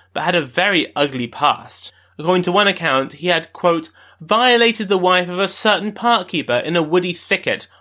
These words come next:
while, horrid to relate, three or four of his most profligate attendants were holding her at his bidding."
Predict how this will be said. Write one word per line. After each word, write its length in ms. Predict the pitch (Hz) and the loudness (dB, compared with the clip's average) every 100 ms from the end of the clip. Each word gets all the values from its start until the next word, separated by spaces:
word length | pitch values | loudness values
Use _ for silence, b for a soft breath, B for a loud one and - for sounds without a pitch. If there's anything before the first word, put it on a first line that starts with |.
| b | b
while, 440 | 165 190 196 196 - | 0 2 4 0 -4
horrid 460 | - - 214 196 180 | -8 -2 0 0 -4
to 120 | 170 | -4
relate, 400 | 143 151 151 - b b | 0 0 0 -4 b b
three 200 | b 240 | b 0
or 80 | 233 | 2
four 240 | 220 220 208 | 2 2 4
of 80 | |
his 140 | 202 202 | 2 0
most 300 | 208 202 - | 0 0 -4
profligate 520 | - 226 - 208 185 | -2 0 0 0 0
attendants 560 | 175 - 190 185 175 185 | -2 -2 -2 -2 -4 -2
were 80 | |
holding 460 | 175 - 202 190 175 | -2 0 0 0 -2
her 200 | 165 147 | -2 -2
at 100 | 151 | -2
his 120 | 151 | -6
bidding." 500 | - 143 120 76 92 | -2 0 0 -6 -14